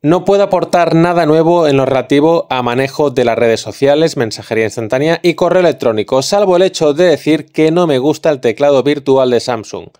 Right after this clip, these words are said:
Opciones muchísimas y muy buenas, por cierto, pero yo siempre elijo el teclado oficial de Google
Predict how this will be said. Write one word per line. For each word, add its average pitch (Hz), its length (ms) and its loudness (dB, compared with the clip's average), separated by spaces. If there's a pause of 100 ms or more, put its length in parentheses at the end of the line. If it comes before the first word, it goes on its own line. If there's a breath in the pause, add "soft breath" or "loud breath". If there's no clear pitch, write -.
(220)
Opciones 190 600 -2
muchísimas 156 840 -4 (280 soft breath)
y 165 100 -2
muy 214 140 2
buenas, 190 320 -2
por 143 180 -2
cierto, 131 400 -6 (300)
pero 123 180 0
yo 156 180 0
siempre 151 380 -6
elijo 127 460 -2
el 131 160 -4
teclado 139 320 -2
oficial 127 320 -4
de 110 100 -2
Google 165 380 0